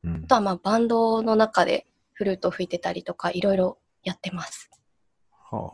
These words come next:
Speaker 1: はあ。
Speaker 2: 一応、うんと、生徒さんとかも教えたりもしてるんですけど、
Speaker 1: うん、うん、うん。
Speaker 2: 何でも基本的にはやってますね。はい。
Speaker 1: なるほど。
Speaker 2: お願いします。
Speaker 1: はい、よろしくお願いいたします。ありがとうございます。フルートね。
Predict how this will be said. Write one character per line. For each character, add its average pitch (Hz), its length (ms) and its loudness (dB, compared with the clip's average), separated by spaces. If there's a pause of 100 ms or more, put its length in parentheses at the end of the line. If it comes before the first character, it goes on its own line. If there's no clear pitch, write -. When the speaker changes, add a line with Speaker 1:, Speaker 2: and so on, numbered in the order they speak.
(160)
Speaker 1:
は - 80 -14
あ。 - 60 -16
Speaker 2:
一 226 100 -2
応、 208 260 -2 (320)
う 196 40 -4
ん 185 40 -10
と、 196 460 -4 (500)
生 185 80 -8
徒 180 100 -2
さ - 160 -4
ん 165 60 -6
と 190 160 -12
か - 120 -6
も - 240 -8
教 - 60 0 (140)
え 190 100 2
た 214 140 4
り 196 100 2
も 185 120 -4
し - 100 -10
て 170 100 -10
る 170 120 -6
ん - 20 -8
で 180 80 -10
す - 80 -14
け - 140 -10
ど、 113 100 -4
Speaker 1:
う - 20 -2
ん、 107 140 -10
う 104 60 -2
ん、 104 40 0
う - 40 -2
ん。 95 80 -10
Speaker 2:
何 190 280 0
で 190 120 4
も 185 160 0
基 214 160 0
本 208 180 4
的 285 280 6
に 202 120 8
は 175 160 6
や 185 120 2
っ - 20 -2
て - 160 -6
ま 196 160 -2
す - 180 -10
ね。 - 120 -10 (300)
は 107 200 2
い。 - 80 -2
Speaker 1:
な 76 140 -10
る 76 40 -16
ほ - 100 -20 (120)
ど。 80 200 -16 (640)
Speaker 2:
お 190 100 0
願 175 100 -2
い 175 60 0
し - 120 -4
ま 180 200 -4
す。 - 240 -18
Speaker 1:
は 131 120 2
い、 - 140 2
よ 98 80 0
ろ 98 60 2
し - 60 -6
く - 40 -2
お 95 40 0
願 - 20 0
い - 20 -4
い - 40 -6
た 98 80 -2
し - 80 -4
ま 90 80 0
す。 - 80 -2
あ - 20 2
り 123 60 4
が 135 60 4
と 113 60 4
う 101 40 6
ご 104 60 4
ざ 107 40 6
い 107 40 6
ま 107 100 4
す。 - 140 -12 (560)
フ - 220 -4
ル 214 140 8
ー - 60 8
ト 76 120 -4
ね。 92 340 -2